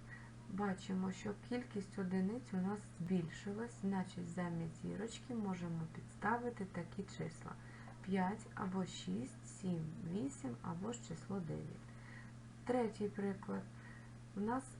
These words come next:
округлення відбулося до десятих.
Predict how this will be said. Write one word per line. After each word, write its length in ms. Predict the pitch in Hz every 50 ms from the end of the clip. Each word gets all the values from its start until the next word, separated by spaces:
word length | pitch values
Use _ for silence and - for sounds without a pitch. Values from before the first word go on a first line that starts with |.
| -
округлення 680 | - 196 185 - 190 175 170 165 165 190 214 233 247 247
відбулося 800 | 214 202 202 180 175 - 180 175 165 165 180 208 226 226 - 208
до 220 | 190 165 160 170 185
десятих. 800 | 190 180 175 170 165 - - 180 170 - - - - - -